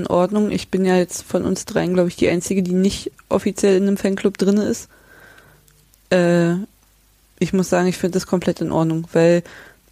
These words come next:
wir sagen, wir sind ein Fußballverein, äh, Mitbestimmung et cetera pp.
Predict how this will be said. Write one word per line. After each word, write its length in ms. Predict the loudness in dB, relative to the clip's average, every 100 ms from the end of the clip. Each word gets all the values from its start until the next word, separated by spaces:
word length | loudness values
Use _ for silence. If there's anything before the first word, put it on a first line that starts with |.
| -6
wir 180 | 0 2
sagen, 460 | 2 2 2 0 -4 _
wir 140 | -6 -2
sind 160 | -2
ein 60 | -2
Fußballverein, 880 | -4 -2 0 0 0 2 2 0 -4 -2
äh, 300 | 2 2 2
Mitbestimmung 760 | 0 0 -4 -4 0 2 0 -2
et 180 | -4
cetera 360 | -2 -2 -2 -4
pp. 440 | -2 -2 0 0